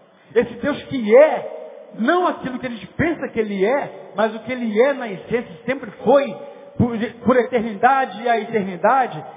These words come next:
Ele frustra os nossos pensamentos. Ele frustra as nossas perspectivas em relação a Ele.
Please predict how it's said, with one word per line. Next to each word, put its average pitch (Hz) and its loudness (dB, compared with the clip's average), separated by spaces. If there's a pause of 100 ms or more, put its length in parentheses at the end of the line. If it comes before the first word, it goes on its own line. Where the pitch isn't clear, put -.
(120)
Ele 262 2 (160)
frustra 277 4
os 190 -2
nossos 233 -4
pensamentos. 190 -6 (400)
Ele 226 2
frustra 302 6
as 226 -6
nossas 240 -2
perspectivas 226 -4
em 185 -10
relação 202 -4
a 190 -2
Ele. 156 -10